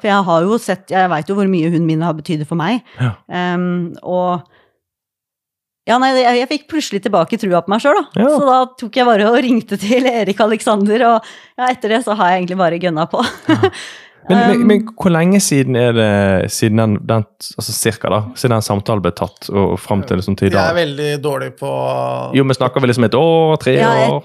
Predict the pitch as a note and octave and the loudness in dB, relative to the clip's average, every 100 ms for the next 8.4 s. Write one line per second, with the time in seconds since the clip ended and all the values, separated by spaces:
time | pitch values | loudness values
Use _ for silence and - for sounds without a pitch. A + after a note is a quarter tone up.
0 | - G#3+ - _ - - G3 G3 F#3 F#3+ | -6 -6 -6 _ -12 -8 -8 -10 -6 -6
1 | F#3+ F#3+ F#3 E3 - E3 F3+ E3 _ - | -6 -10 -10 -12 -12 -8 -8 -8 _ -10
2 | C#3+ C#3+ B2 E3 D#3 D3 A#2+ C#3+ C#3+ C#3+ | -8 -8 -10 -12 -6 -4 -2 -4 -6 -8
3 | C#3+ D#3+ G3+ - A3+ G3+ - B3+ A3+ A3 | -6 -4 -4 -4 -2 -2 -4 -2 0 0
4 | G#3 - B3+ - _ G3+ G3 A3+ A3+ A#3 | -4 -6 -6 -6 _ -6 -4 0 0 2
5 | B3 - D4+ - - - G#4+ F3+ F3 D#3 | 0 0 -4 -4 -2 0 0 2 2 2
6 | D#3 D3+ F3 D3+ C#3+ A#2 G2+ F#2+ F2+ - | 0 -2 -8 -4 -2 -2 0 0 0 -4
7 | - _ _ A2 C3 C3+ C#3 C#3 D#3 C3 | -4 _ _ -4 0 0 2 2 2 2
8 | A#2+ G#2 G2+ G#2+ | 0 2 2 2